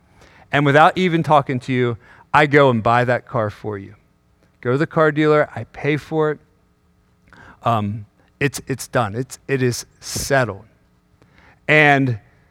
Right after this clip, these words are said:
then I tell you, "Hey, um, I had an Aunt Martha, she was really rich,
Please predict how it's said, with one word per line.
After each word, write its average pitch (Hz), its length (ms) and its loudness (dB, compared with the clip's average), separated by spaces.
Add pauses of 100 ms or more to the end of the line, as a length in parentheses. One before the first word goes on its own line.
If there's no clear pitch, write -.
(180)
then 131 160 2
I 160 140 6
tell 156 300 2
you, 127 220 0
"Hey, 123 360 -2 (800)
um, 101 380 -8 (200)
I 120 40 -4
had 127 100 -2
an 127 60 -2
Aunt 123 140 -2
Martha, 117 420 -4
she - 160 -12
was 123 180 -6
really 123 200 -6
rich, 113 440 -6